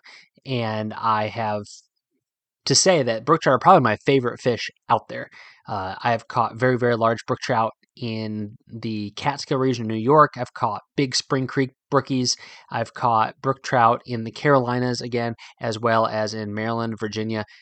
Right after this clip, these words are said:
uh, up in the highest reaches of some of the Appalachians. But the brook trout in Maine are something special. There's a couple places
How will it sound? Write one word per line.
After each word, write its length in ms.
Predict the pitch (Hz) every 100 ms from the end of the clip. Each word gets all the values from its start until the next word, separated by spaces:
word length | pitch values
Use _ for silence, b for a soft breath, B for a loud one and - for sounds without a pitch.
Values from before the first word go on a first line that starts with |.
| b
uh, 180 | 104 101 -
up 180 | 131
in 100 | 123
the 80 | 107
highest 500 | 98 - 135 135 -
reaches 440 | 123 113 120 104 -
of 220 | 117 107
some 220 | - 120
of 80 | 110
the 120 | 101
Appalachians. 640 | 107 110 110 107 - 107 - B B B B B _ -
But 320 | 127 143 -
the 60 | 123
brook 240 | 147 156
trout 280 | - 165 110
in 120 | 107
Maine 300 | 127 127 110
are 120 | 107
something 380 | - 147 135 110
special. 540 | - 120 110 - 123 - B B B -
There's 140 | 131
a 60 | 131
couple 280 | 160 196
places 480 | 170 135 117 117 110